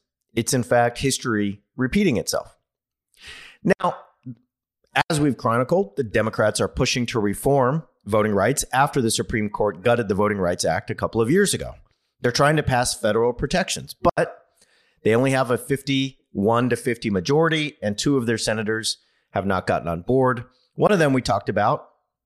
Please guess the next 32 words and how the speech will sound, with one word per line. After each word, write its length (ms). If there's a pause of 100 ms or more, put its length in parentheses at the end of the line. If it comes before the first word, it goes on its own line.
(100)
a 20
couple 220
of 40
weeks 220
ago, 240
and 100
that 140
is 340
Kyrsten 280
Sinema, 420 (160)
who 100
gave 460
a 140
speech 560 (240)
this 240
week. 380 (1080)
She 180
talked 300
about 220
how 200
she, 280 (220)
she 260
sees 480
the 100
need 640
to 140
protect 480
voting 260
rights, 320
but 560 (300)
she 180
says, 560